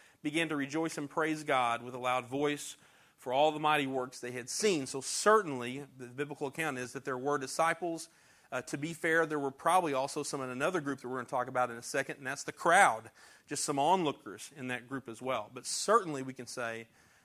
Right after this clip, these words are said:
that the disciples were there, and my, I will speculate that the disciples were leading that worship. That's not, uh, it's typically something that comes out of people that are just curious.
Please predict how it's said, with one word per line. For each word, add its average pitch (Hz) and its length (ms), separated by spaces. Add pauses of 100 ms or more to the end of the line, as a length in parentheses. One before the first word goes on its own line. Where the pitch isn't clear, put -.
(100)
that 143 100
the 139 80
disciples 151 720
were 127 140
there, 131 300
and 123 120
my, 139 180 (640)
I 131 120
will 151 160
speculate 135 680
that 127 140 (100)
the 135 80
disciples 135 760 (500)
were 135 160
leading 151 480
that 127 240 (120)
worship. 131 460
That's 127 240
not, 139 300 (420)
uh, 120 140
it's 117 100
typically 139 300
something 131 260
that 123 140
comes 139 320
out 131 100
of 120 220 (160)
people 139 160
that 127 80
are 117 60
just 127 280
curious. 117 520